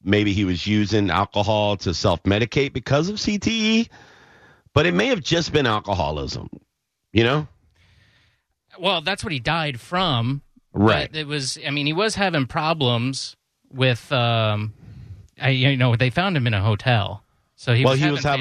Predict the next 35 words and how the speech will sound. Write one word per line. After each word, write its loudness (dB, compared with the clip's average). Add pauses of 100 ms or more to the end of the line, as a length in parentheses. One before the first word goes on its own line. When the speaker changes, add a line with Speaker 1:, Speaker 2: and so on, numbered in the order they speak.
Speaker 2:
family -4
problems. -6
So 0
which 4
Speaker 1:
Right. 0
Speaker 2:
you -10
can -4
have -6
family -6
problems -4
and -12
not -2 (240)
be -6
un-, -2
related 2
to 2
Speaker 1:
Alcohol 2
Speaker 2:
C -16
T -10
E. -6
Speaker 1:
can -2
cause 0
family 0
problems. -4
Speaker 2:
Sure, -2 (320)
sure. -2
Speaker 1:
Yeah. 4
Speaker 2:
So, -2
and 0
that's 0
fair. -2
But -2
I, -2
I'm 0
sure, 0